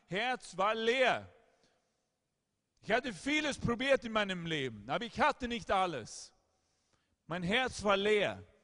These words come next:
Ich war auf der Suche. Ich öffnete mein Herz für Jesus. Jesus kam hinein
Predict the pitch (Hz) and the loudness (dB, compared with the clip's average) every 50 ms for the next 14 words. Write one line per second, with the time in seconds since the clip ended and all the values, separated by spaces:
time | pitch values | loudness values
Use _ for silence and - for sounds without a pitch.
0 | _ _ - 156 139 - 170 214 226 233 233 - - 220 190 - 226 233 220 - | _ _ -20 -18 -10 -2 0 2 4 2 2 0 -2 -6 -6 -4 -6 -6 -6 -6
1 | - 175 127 104 - _ _ _ _ _ _ _ _ _ _ _ _ _ _ _ | -6 -6 -6 -8 -10 _ _ _ _ _ _ _ _ _ _ _ _ _ _ _
2 | - 156 - - - 247 240 220 - - 190 208 180 196 190 190 190 175 170 160 | -14 -14 -12 -6 -2 -2 -2 -2 -4 -6 -6 -4 -2 -2 -2 -2 -4 -4 -4 -2
3 | 175 190 185 180 - - - 175 170 160 160 156 147 127 - - 139 117 104 - | 0 0 -2 -2 -4 -8 -8 -6 -4 -2 -2 -2 -2 -4 -8 -10 -12 -12 -12 -12
4 | - 127 120 123 175 233 262 254 214 - 202 180 - - - 175 202 190 185 170 | -14 -14 -8 -4 -2 -2 -2 -4 -8 -10 -14 -18 -16 -10 -6 -4 -4 -4 -4 -6
5 | 160 165 160 147 139 131 123 98 90 | -8 -10 -10 -10 -10 -10 -12 -14 -18